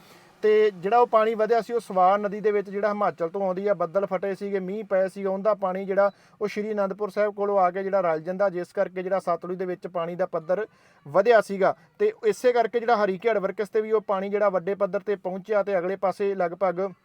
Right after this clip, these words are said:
ਸਵਾ ਲੱਖ ਪਾਣੀ ਛੱਡਣਾ ਪਿਆ, ਜਿਸ ਕਰਕੇ ਜਿਹੜਾ ਫਿਰੋਜ਼ਪੁਰ ਤੱਕ ਕਾਫੀ ਏਰੀਆ ਨੁਕਸਾਨਿਆ ਗਿਆ, ਫਿਰੋਜ਼ਪੁਰ ਤੋਂ ਅਗਲੇ ਪਾਸੇ ਵੀ ਕਾਫੀ ਏਰੀਆ ਨੁਕਸਾਨਿਆ ਗਿਆ। ਫਿਰੋ-, ਆਪਣੇ ਜਿਹੜਾ ਤੁਹਾਨੂੰ ਪਤਾ ਕਿ ਹਰੀਕੇ ਹੈਡ ਤੋਂ ਪਿਛਲੇ ਪਾਸੇ ਵੀ ਕਾਫੀ ਜਿਹੜਾ ਨੁਕਸਾਨ ਲਗਾਤਾਰ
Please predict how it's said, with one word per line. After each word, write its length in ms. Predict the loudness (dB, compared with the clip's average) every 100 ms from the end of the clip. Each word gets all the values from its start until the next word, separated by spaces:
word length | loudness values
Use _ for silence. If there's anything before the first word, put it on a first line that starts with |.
| _ _ _ _ _ _
ਸਵਾ 300 | -2 2 4
ਲੱਖ 200 | 2 -2
ਪਾਣੀ 240 | -4 -2 -2
ਛੱਡਣਾ 300 | -4 -2 0
ਪਿਆ, 160 | 0
ਜਿਸ 220 | 0 -2 -2
ਕਰਕੇ 260 | -4 -2
ਜਿਹੜਾ 140 | -2 -2
ਫਿਰੋਜ਼ਪੁਰ 400 | 0 -4 -4 -2
ਤੱਕ 320 | -2 -2 -8 _ -20 _ -2
ਕਾਫੀ 260 | -2 0
ਏਰੀਆ 260 | 0 2 0
ਨੁਕਸਾਨਿਆ 460 | -2 -4 -4 -2 0
ਗਿਆ, 160 | 0
ਫਿਰੋਜ਼ਪੁਰ 360 | 0 -2 -4 -4
ਤੋਂ 100 | -2
ਅਗਲੇ 140 | -2
ਪਾਸੇ 280 | -2 -4 -4
ਵੀ 80 | -6
ਕਾਫੀ 300 | -4 -4 -2
ਏਰੀਆ 180 | -4 -4
ਨੁਕਸਾਨਿਆ 420 | -6 -6 -4 -4
ਗਿਆ। 160 | 0 -2 _ -20 _
ਫਿਰੋ-, 240 | -2 0
ਆਪਣੇ 380 | 0 -2 -2 -6 -8 _ _ _
ਜਿਹੜਾ 220 | 0 2
ਤੁਹਾਨੂੰ 200 | 2 -2
ਪਤਾ 260 | 0 2 2
ਕਿ 80 | 2
ਹਰੀਕੇ 280 | 0 2
ਹੈਡ 120 | 0 0
ਤੋਂ 120 | -2
ਪਿਛਲੇ 240 | -4 -4
ਪਾਸੇ 260 | -2 -2 -2
ਵੀ 100 | -6
ਕਾਫੀ 340 | 0 0 0
ਜਿਹੜਾ 200 | -4 -2
ਨੁਕਸਾਨ 460 | -4 -8 -4 -2 -2
ਲਗਾਤਾਰ 600 | 0 0 0 2 2